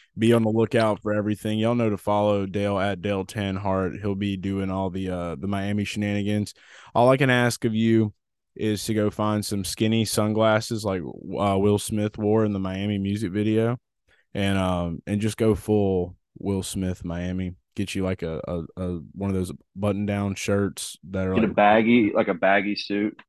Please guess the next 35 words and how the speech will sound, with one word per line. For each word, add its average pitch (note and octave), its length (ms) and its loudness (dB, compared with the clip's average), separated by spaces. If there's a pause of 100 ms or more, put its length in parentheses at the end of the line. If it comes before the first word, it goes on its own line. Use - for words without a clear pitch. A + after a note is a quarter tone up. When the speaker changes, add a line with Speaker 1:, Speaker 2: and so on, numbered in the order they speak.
Speaker 2:
real G#2 220 2
loose G2+ 360 2
Speaker 1:
Mm-hmm. A2 220 4
Speaker 2:
suit, A2+ 120 -4 (180)
like G2 160 -4
they G2+ 80 4
always G2+ 320 4
would G#2 120 -2
wear G2 200 4
in F#2+ 60 -2
the F#2+ 40 -6
Speaker 1:
Exactly. F#2+ 360 -2
Speaker 2:
nineties, G2+ 200 -4 (260)
early G#2 180 -4
two F#2+ 100 -8
thousands. G2 440 -2 (280)
Speaker 1:
Yeah, A#2 340 2 (160)
do, B2+ 240 6
do C3 300 6
that. G2 340 2
Go A#2+ 200 4
f-, C3+ 100 -2
like, A#2+ 200 2
I A2+ 140 2
wish D3 240 2
I D3 80 -2
could C#3 180 -4
be C3+ 140 0
there G#2+ 180 0
with G2 220 -4
you G2 100 -6
because G2 440 0
I G2 120 2
would G#2 180 2
probably A2 760 0